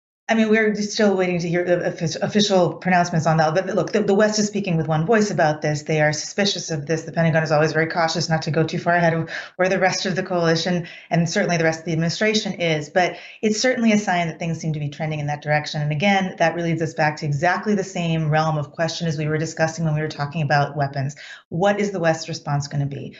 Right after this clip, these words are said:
nato is also signaling that it's going to be a unified and concerted response. The ministers are meeting in just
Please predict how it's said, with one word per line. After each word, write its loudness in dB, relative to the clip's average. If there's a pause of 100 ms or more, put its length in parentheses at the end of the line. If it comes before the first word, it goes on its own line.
(160)
nato -2
is 0
also 2
signaling 0
that -6
it's -2
going -4
to -2
be -6
a -6
unified 2
and -2
concerted 2
response. 2 (500)
The 0
ministers 4
are 2
meeting 4
in 0
just -4